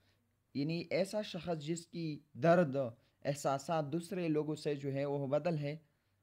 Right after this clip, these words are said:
तो उस किस्म की पर्सन को हम स्टोइक कहते हैं। Option A is the correct one। The next one is,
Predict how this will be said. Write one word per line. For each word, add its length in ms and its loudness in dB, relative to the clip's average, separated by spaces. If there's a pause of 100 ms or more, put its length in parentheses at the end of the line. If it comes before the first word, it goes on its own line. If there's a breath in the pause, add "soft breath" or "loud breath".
(220)
तो 220 -8
उस 260 -4
किस्म 360 -6
की 180 0
पर्सन 400 -2
को 160 -2
हम 300 -4 (280 soft breath)
स्टोइक 640 0
कहते 300 -4
हैं। 300 -2
Option 320 -4
A 240 -2
is 140 0
the 140 -4
correct 340 -2
one। 120 -6 (2250)
The 160 0
next 320 -2
one 140 -4
is, 340 2